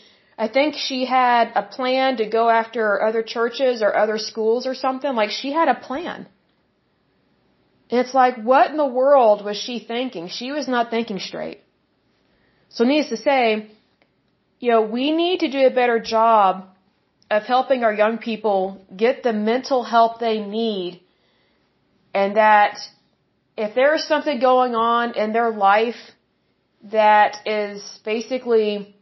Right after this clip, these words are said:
it could put them at risk, you know, it, you know, they put themselves at risk or in harm's way or somebody else in harm's way, then they shouldn't be allowed to purchase firearms. I just don't know how that can be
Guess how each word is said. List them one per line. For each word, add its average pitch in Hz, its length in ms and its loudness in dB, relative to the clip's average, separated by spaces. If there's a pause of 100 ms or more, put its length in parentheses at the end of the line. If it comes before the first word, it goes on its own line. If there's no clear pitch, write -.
(220)
it 214 160 -4
could 220 180 -2
put 226 240 -2
them 220 260 2
at 240 200 2
risk, 277 500 0
you 220 100 -4
know, 214 180 6
it, 208 240 -6
you 214 60 -8
know, 208 80 -4
they 208 140 -4
put 240 220 -8
themselves 220 440 0
at 247 140 -2
risk 254 260 0
or 226 100 0
in 214 60 -2
harm's 220 300 -2
way 233 200 0
or 214 80 0
somebody 214 420 -4
else 208 240 2
in 254 60 -8
harm's 262 280 -4
way, 277 400 -2 (800)
then 226 140 4
they 262 120 4
shouldn't 277 420 -2
be 269 100 0
allowed 240 300 4
to 233 60 -4 (160)
purchase 220 240 -8 (120)
firearms. 247 680 -2 (1200)
I - 20 6 (120)
just 294 160 -2
don't 330 200 2
know 269 160 2
how 262 160 6
that 233 200 2
can 233 180 -4
be - 40 -10